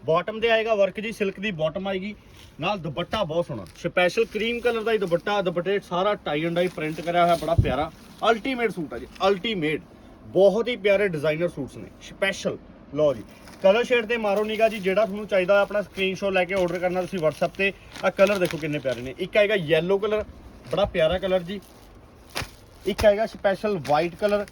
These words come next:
ਇਹਦੇ ਵਿੱਚ ਬਲੈਕ ਕਲਰ ਵੀ ਐਡ ਕਰਵਾਇਆ ਨਵਾਂ। ਇੱਕ ਆਏਗਾ ਸਪੈਸ਼ਲ ਵਾਈਟ ਕਰੀਮ ਕਲਰ, ਬੜਾ ਪਿਆਰਾ ਕਲਰ ਹੈ। ਇੱਕ ਆਏਗਾ ਗਾਜਰੀ ਕਲਰ, ਆਹ ਵੀ ਕਲਰ ਬਹੁਤ ਸੋਹਣਾ ਹੈ। ਸੋ ਜਿਹੜਾ ਤੁਹਾਨੂੰ ਚਾਹੀਦਾ ਆਪਣਾ ਸਕਰੀਨਸ਼ਾਟ ਲੈ ਲਿਓ।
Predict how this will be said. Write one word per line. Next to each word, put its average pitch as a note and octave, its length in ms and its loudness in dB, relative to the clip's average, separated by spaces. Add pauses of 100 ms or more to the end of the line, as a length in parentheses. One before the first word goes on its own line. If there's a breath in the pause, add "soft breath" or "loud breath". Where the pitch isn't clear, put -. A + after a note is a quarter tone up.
ਇਹਦੇ F3+ 140 0
ਵਿੱਚ A3 140 -4
ਬਲੈਕ F3+ 340 2
ਕਲਰ G#3 240 -2
ਵੀ G#3+ 120 -4
ਐਡ F3+ 180 4
ਕਰਵਾਇਆ E3+ 380 2
ਨਵਾਂ। F3 260 -4 (420)
ਇੱਕ E3+ 160 2
ਆਏਗਾ A#3 280 6 (400)
ਸਪੈਸ਼ਲ F#3 420 -2
ਵਾਈਟ E3 280 2
ਕਰੀਮ F#3 360 -2
ਕਲਰ, G3+ 260 0 (260)
ਬੜਾ D3+ 160 2
ਪਿਆਰਾ E3 300 4
ਕਲਰ F3+ 200 2
ਹੈ। G3 100 6 (340)
ਇੱਕ E3+ 160 -6
ਆਏਗਾ F3+ 200 4
ਗਾਜਰੀ D#3 480 2
ਕਲਰ, G3 280 0 (160)
ਆਹ D3 120 -2
ਵੀ F3 80 -4
ਕਲਰ F#3 220 -2
ਬਹੁਤ F3 240 0
ਸੋਹਣਾ F#3+ 180 -4
ਹੈ। F#3+ 80 -6 (400)
ਸੋ F#3 80 -6
ਜਿਹੜਾ F#3 260 2
ਤੁਹਾਨੂੰ A3+ 240 -4
ਚਾਹੀਦਾ G#3 340 4
ਆਪਣਾ A3 200 -2
ਸਕਰੀਨਸ਼ਾਟ G3+ 480 -6
ਲੈ F3 140 2
ਲਿਓ। F#3 200 -4